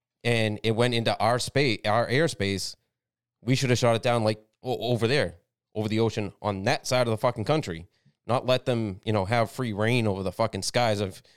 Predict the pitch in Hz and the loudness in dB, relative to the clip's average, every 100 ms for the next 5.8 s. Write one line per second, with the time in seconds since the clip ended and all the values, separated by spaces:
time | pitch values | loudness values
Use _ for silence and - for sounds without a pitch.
0 | _ - 113 101 - 123 120 - - _ | _ -4 -2 -2 -2 0 0 -2 -10 _
1 | _ _ _ _ - 113 - 131 120 113 | _ _ _ _ -4 -4 0 2 2 0
2 | 135 139 127 123 98 - 143 120 95 95 | -4 0 2 2 0 0 2 2 0 -4
3 | _ _ _ _ - 113 107 104 95 _ | _ _ _ _ 0 2 2 0 -4 _
4 | _ _ _ 98 92 _ - 85 117 101 | _ _ _ -16 -16 _ -14 -4 -4 0
5 | 123 113 113 - 113 110 101 95 | 0 2 -2 0 0 2 0 -2